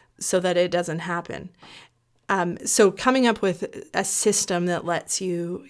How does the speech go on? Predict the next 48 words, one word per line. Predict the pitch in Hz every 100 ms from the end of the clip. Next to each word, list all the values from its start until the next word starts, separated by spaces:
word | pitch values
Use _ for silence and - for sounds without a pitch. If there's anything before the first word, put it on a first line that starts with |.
| -
keep | - 208 202
it | 190
in | 180
the | 170
front | - - 190 214
of | 196
your | 170
mind, | 170 175 175
keep | 170 185
it | -
nice | 175 180 -
and | 175
clean | - 180 170 165
and | 165
clear. | 165 180 175 170 175 - - - - -
And | 190 190 185
things | - 320 294 233
can | - 214
be | 202 208
things | 202 196 190 180
like, | 190 180 - - _ _ -
some | - 214
people | 214 233 208
write | 180 185
their | 208
goals | 196 180 185
down | - 180 185
every | 175 180
day, | 175 165
so | 139 160
they | 175
rewrite | 185 196 190 180 180
them | 175
every | 175 165
day. | 170 - - - - -
Some | - 220 202
people | 214 208 196 196 - - _
use | - 196 185
them | 185 196
as, | 185 185
like, | 185 185
an | 170
affirmation, | - - 175 180 202 - - -
like, | - -
just | 180 -
keep | - 185
thinking | - 190 175 196 180
them | 170 170